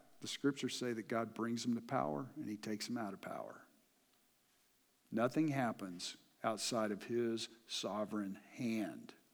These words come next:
If you want a glimpse of what will always be, look to the throne. If you want a glimpse of the future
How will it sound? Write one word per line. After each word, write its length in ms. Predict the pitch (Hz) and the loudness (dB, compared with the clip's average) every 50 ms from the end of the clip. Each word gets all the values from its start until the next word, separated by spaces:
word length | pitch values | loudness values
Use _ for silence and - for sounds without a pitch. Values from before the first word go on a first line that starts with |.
| _ _ _ _ _ _ _ _ - - - - - - - - - - - - - | _ _ _ _ _ _ _ _ -20 -20 -20 -18 -20 -20 -20 -20 -20 -20 -20 -12 -6
If 160 | - 117 113 - | -4 -4 0 2
you 80 | 123 | 2
want 200 | 123 135 143 139 | 4 6 6 6
a 20 | 131 | 6
glimpse 520 | 117 - 135 143 156 165 160 147 - - | 4 4 6 10 10 12 10 10 8 4
of 120 | 135 110 | 2 4
what 180 | 120 131 131 - | 4 4 4 6
will 160 | - 127 127 | 6 6 8
always 380 | 127 127 127 127 131 131 131 135 | 8 10 10 10 8 8 6 4
be, 340 | 131 123 127 139 151 175 175 - 135 - - - - - - - - _ _ _ _ _ _ _ _ _ _ _ _ _ _ _ - - | 4 6 6 6 6 4 2 -2 -8 -12 -14 -20 -20 -20 -20 -20 -20 _ _ _ _ _ _ _ _ _ _ _ _ _ _ _ -12 -6
look 160 | - 110 104 - | -4 -4 -4 -2
to 100 | - 127 | -2 0
the 100 | 131 135 | 0 0
throne. 460 | 131 - 151 151 170 170 - - - - - - - _ _ _ _ _ _ _ - - - - - - - - - - - _ - - | 0 2 0 0 2 0 -2 -6 -10 -14 -18 -20 -20 _ _ _ _ _ _ _ -20 -20 -20 -20 -20 -20 -20 -20 -20 -20 -16 _ -4 -4
If 140 | 113 - 135 | -4 0 2
you 100 | 135 139 | 4 6
want 160 | 147 143 135 | 6 6 6
a 40 | 117 | 4
glimpse 520 | - - 123 127 139 160 160 131 - - | 0 0 2 6 6 6 6 6 4 2
of 140 | 135 117 117 | 2 0 -2
the 100 | 107 107 | -4 -4
future 640 | - - - - 139 143 139 - - - 87 87 | -6 -6 -2 2 2 2 4 4 4 4 4 2